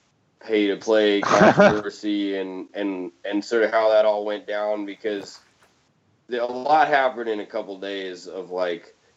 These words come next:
Speaker 2: Of, like,
Speaker 1: "It's gonna
Speaker 2: yeah.
Speaker 1: be this, now it's gonna be this, now never mind, none of it." Like, uh, you can <laughs> probably explain it better than I can.
Speaker 2: So, yeah, so, like, they, th-, there's, like, a,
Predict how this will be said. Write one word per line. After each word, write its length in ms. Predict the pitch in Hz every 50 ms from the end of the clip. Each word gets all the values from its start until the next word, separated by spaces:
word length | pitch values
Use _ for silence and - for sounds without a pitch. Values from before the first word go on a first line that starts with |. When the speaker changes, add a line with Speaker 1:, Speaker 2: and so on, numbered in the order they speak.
| -
Speaker 2:
Of, 180 | 139 127 113 -
like, 160 | 117 113 117
Speaker 1:
"It's 80 | - -
gonna 120 | 139 131
Speaker 2:
yeah. 240 | 135 135 127 131 165
Speaker 1:
be 60 | 190
this, 380 | 180 143 - - - - - -
now 220 | 117 123 135 139
it's 120 | 127 - -
gonna 200 | 131 127 139 143
be 120 | 165 175
this, 440 | 180 185 180 156 123 - - - 131
now 460 | 147 156 165 165 170 170 170 170 170
never 200 | 170 175 175 170
mind, 380 | 165 165 165 165 165 160 165 165
none 140 | 165 170 165
of 120 | 160 156 -
it." 140 | - - 107
Like, 240 | 123 120 113 104 - _ _ _ _ _ _ 117
uh, 140 | 117 113 95 107
you 180 | 117 123 156
can 160 | - - - 151
<laughs> 0 |
probably 260 | 180 196 156 135 123
explain 380 | 107 101 - _ 113 110 101 95
it 140 | 92 90 82
better 260 | 98 98 95 90 87
than 80 | 87 90
I 120 | 90 87
can. 400 | 87 - 90 87 85 82 85 - - _ _ _ _
Speaker 2:
So, 540 | - 170 165 170 170 160 156 147 - - - _ _ _ _ 143
yeah, 340 | 127 127 120 117 113 110
so, 460 | 107 - - 123 123 120 120 120 117 120
like, 300 | 117 113 113 113 110 - - - - -
they, 380 | - 127 127 127 127 127 127 - -
th-, 180 | 123 117 120 -
there's, 420 | 123 120 120 120 123 127 120 123 127
like, 200 | 123 120 123 127
a, 340 | 117 113 113 113 110 107